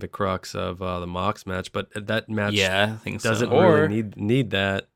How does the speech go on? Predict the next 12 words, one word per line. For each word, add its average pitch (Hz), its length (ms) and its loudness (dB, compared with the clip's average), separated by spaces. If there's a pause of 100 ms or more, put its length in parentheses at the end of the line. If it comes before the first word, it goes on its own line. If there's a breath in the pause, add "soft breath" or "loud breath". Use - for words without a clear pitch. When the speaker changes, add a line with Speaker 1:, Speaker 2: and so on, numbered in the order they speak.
(100)
Speaker 1:
either. 117 240 -2
Speaker 3:
Or, 165 300 8
Speaker 1:
So. 95 80 0
Speaker 3:
yeah, 160 160 6
exactly. 139 500 2
So 123 180 2
we'll 123 140 4
have 131 240 0
maybe 120 260 2
a 117 60 2
new 110 240 2
challenger 104 720 0